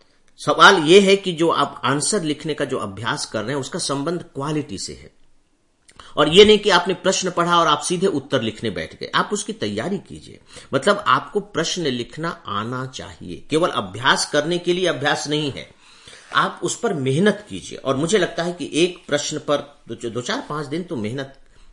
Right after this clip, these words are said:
अ, की ही जानी चाहिए, उस, उस, तब तक जब तक कि आप इसमें परफेक्ट नहीं हो जाते।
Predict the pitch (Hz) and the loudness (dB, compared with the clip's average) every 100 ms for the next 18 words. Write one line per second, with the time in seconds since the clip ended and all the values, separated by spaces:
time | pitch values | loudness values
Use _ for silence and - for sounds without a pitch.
0 | - 104 101 - 247 233 117 92 92 - | -12 -10 -8 -2 0 0 -2 -8 -8 -10
1 | 76 - - - - - 180 - - 233 | -12 -14 -18 -20 -20 -4 0 2 6 6
2 | 220 - 160 147 - 202 202 - 262 143 | 6 2 0 0 4 4 4 2 0 0
3 | 165 - 226 - 190 151 151 139 - 147 | -2 -2 -6 -6 -8 -8 -8 -10 -8 -8
4 | - 107 - - - 95 95 117 104 85 | -6 -6 -6 -10 -10 -12 -8 -6 -6 -8
5 | 78 - | -12 -14